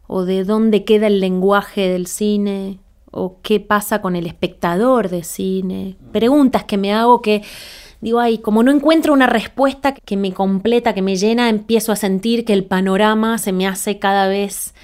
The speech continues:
más inabarcable y voy quedando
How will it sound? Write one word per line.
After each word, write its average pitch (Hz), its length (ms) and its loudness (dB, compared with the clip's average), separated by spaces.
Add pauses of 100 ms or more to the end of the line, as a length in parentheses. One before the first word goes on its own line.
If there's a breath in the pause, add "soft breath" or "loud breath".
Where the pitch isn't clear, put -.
(100)
más 190 300 -6
inabarcable 214 1120 0
y 196 100 -2
voy 208 200 -2
quedando 202 1120 -2